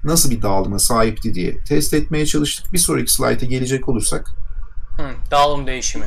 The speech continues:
Speaker 1: Dağılım değişimini yine Kuzey Amerika'da buzullarla kaplı alanların tamamının güneyinde büyük bir sığınakta,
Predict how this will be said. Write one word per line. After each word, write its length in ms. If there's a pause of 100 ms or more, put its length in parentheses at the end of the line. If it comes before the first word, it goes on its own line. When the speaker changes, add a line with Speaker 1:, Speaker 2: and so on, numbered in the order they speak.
(1080)
Speaker 1:
Dağılım 400
değişimini 420
yine 120
Kuzey 260
Amerika'da 480
buzullarla 520
kaplı 340
alanların 440
tamamının 560
güneyinde 520
büyük 280
bir 60
sığınakta, 680